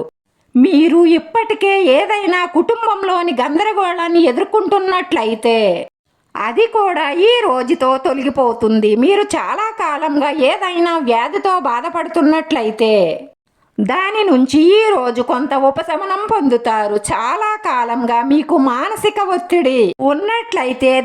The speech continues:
దానికి త్వరలోనే పరిష్కారం దొరుకుతుంది. మీరు దేనిలోనైనా సరే పట్టుదలగా ప్రయత్నిస్తే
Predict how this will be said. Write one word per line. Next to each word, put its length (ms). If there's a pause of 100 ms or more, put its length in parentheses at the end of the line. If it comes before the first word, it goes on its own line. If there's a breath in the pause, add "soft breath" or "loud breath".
దానికి 320
త్వరలోనే 680 (120)
పరిష్కారం 680 (100)
దొరుకుతుంది. 720 (320)
మీరు 300 (120)
దేనిలోనైనా 840 (160)
సరే 260 (140)
పట్టుదలగా 680
ప్రయత్నిస్తే 800